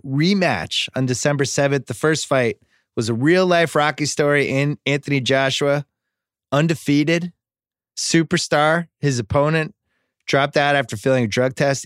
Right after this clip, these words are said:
Andy Ruiz volunteered himself as the replacement,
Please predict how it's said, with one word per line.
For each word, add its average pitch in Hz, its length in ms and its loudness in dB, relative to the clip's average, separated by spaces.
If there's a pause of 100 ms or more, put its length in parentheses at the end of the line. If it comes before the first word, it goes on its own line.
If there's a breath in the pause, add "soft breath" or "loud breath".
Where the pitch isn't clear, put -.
Andy 135 280 -2
Ruiz 131 400 0
volunteered 139 600 0
himself 117 360 -2
as 104 140 -4
the 107 80 -2
replacement, 139 680 -2